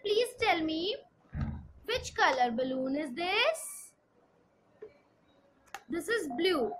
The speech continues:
Okay, very good. And which color balloon is this? Red. Very good. And which color balloon is this?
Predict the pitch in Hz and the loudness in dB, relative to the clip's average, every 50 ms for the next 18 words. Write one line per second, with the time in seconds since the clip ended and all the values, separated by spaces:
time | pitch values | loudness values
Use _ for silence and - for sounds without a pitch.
0 | - - - - - 339 320 262 302 285 294 285 359 359 277 359 370 403 466 480 | -6 -8 -6 -4 -4 -6 -2 0 0 2 2 0 -2 -4 -4 -2 0 2 2 2
1 | 466 - - _ _ _ _ _ _ - - 440 466 403 285 277 302 233 - - | 0 -2 -18 _ _ _ _ _ _ -2 -2 -2 0 0 -2 -2 -4 -4 -4 -4
2 | - 294 285 285 294 302 269 320 311 311 320 320 320 339 359 359 - - 370 392 | -2 0 0 2 0 0 -2 -2 -2 0 0 -2 -2 -4 -4 -6 -6 -4 -2 0
3 | 427 466 571 679 659 - - - - - - - _ _ _ _ _ _ _ _ | 2 2 2 0 0 -4 -12 -14 -14 -18 -20 -20 _ _ _ _ _ _ _ _
4 | _ _ _ _ _ _ _ _ _ _ _ _ _ - _ _ _ _ _ _ | _ _ _ _ _ _ _ _ _ _ _ _ _ -20 _ _ _ _ _ _
5 | _ _ _ _ _ _ _ _ _ - 247 254 285 349 403 392 359 302 254 226 | _ _ _ _ _ _ _ _ _ -16 -12 -6 -2 2 4 4 4 4 2 -2
6 | - - - - 233 240 320 330 311 349 381 440 392 277 226 320 370 440 403 285 | -6 -16 -20 -16 -6 0 2 4 4 4 4 2 2 2 2 4 4 6 6 6
7 | 262 269 - - - _ _ - - _ _ - - 311 330 330 285 262 302 294 | 6 4 -4 -12 -18 _ _ -20 -20 _ _ -8 -4 -2 -2 -2 0 2 2 2
8 | 294 - - - 330 339 339 349 330 294 359 349 359 370 370 359 381 392 381 - | 2 0 -4 -2 0 0 0 0 0 0 0 2 2 0 0 -2 -4 -4 -4 -4
9 | 403 403 440 466 508 640 719 - - - - - - | -2 0 2 2 2 0 0 -4 -8 -10 -12 -14 -18